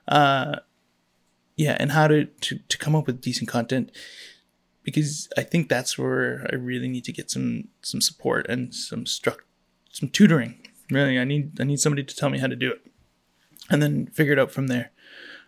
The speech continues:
But I also think there's an element of it's getting a little bit, uh, a little bit long now,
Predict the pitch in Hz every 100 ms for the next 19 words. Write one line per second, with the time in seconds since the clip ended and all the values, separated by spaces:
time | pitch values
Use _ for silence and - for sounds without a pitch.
0 | _ _ 143 160 156 143 160 147 151 143
1 | 143 135 131 131 - - - 135 123 127
2 | 131 127 131 123 - - - - 147 147
3 | 143 139 120 139 131 123 127 123 120 123